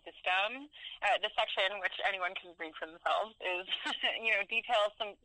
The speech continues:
several examples, but I think it sort of, it drives a lot of some of these other things that we'll talk about later.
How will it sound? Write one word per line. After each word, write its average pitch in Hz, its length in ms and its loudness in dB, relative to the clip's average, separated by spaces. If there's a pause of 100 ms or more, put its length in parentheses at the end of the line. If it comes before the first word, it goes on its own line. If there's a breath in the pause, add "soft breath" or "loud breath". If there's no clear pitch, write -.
(120)
several 233 320 4
examples, 208 680 4
but 202 100 4
I 196 140 8 (100)
think 202 380 10 (640 loud breath)
it 208 100 -2
sort 196 220 2 (100)
of, 190 160 -2 (720)
it 233 320 2
drives 226 560 6
a 190 80 0
lot 175 380 4
of 160 400 4 (1040 soft breath)
some 190 160 -2
of 175 160 -8
these 175 240 -6
other 160 640 4 (220)
things 175 240 4
that - 80 -2
we'll - 180 -4
talk - 220 -4
about - 260 0
later. - 480 0